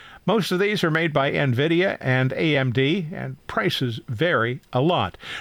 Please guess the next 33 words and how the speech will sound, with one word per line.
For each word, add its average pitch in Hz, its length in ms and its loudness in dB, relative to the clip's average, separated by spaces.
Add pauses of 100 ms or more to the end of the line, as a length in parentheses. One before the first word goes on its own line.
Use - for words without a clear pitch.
Low-end 165 600 0
G 135 220 0
P 127 280 0
U 120 120 2
cards 135 500 0
for 120 260 0
desktop 127 580 -2
computers 127 560 0
cost 147 420 -2
less 131 280 0
than 127 280 -2
one 135 180 2
hundred 113 260 0
dollars. 123 480 0 (300)
At 107 120 -6
the - 200 -4
other 196 280 0
end 196 220 0
of 185 100 -2
the 170 100 0
spectrum, 196 580 0
there's 165 260 0
the 139 140 0
Asus 202 540 0
nvidia 165 720 2
G 123 180 -2
E 196 200 -2
force 175 400 0
R 196 220 0
T 160 220 0
X 147 200 -4
forty 131 360 0
ninety 180 440 0